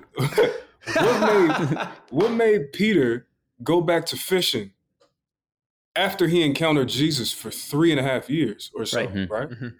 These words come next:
Speaker 2: mm-hmm.
Speaker 1: What made you go, "Uh, I'm gonna go back to what I know"?
Speaker 3: Mm-hmm.
Speaker 1: What, what is that?
Speaker 3: Mm-hmm.
Speaker 1: And is that similar to what some folks are experiencing?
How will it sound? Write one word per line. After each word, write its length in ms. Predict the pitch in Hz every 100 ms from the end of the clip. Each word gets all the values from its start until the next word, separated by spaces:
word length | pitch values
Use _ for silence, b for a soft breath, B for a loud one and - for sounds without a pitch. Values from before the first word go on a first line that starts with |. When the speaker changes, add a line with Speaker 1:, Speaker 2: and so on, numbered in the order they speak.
| 127
Speaker 2:
mm-hmm. 140 | 110 113 _ _ _
Speaker 1:
What 180 | 165 208
made 300 | 214 214 190
you 120 | 220
go, 380 | 170 123 113 - _ _ _ _ _ _ _ _ _ _ _ -
"Uh, 240 | 160 110 101
I'm 160 | 131 147
gonna 120 | 139
go 140 | 135
back 180 | 135 131
to 100 | 131
what 120 | 120
I 100 | 110
know"? 360 | 104 139 101 - _ _ _ -
Speaker 3:
Mm-hmm. 240 | 107 110 98 - _ _ _
Speaker 1:
What, 500 | 110 123 156 214 247 254 - _ _ _ _ _ -
what 440 | 117 175 247 -
is 340 | 202 233 196
that? 280 | 160 - - _ _ _ -
Speaker 3:
Mm-hmm. 120 | 107
Speaker 1:
And 160 | 180 196
is 320 | 196 190 160
that 200 | 190 175 -
similar 640 | 202 220 175 123 117 143 - -
to 120 | - 135
what 280 | 135 127
some 220 | - 139 127
folks 320 | 139 127 135
are 140 | 117
experiencing? 680 | 104 - 156 160 123 - 101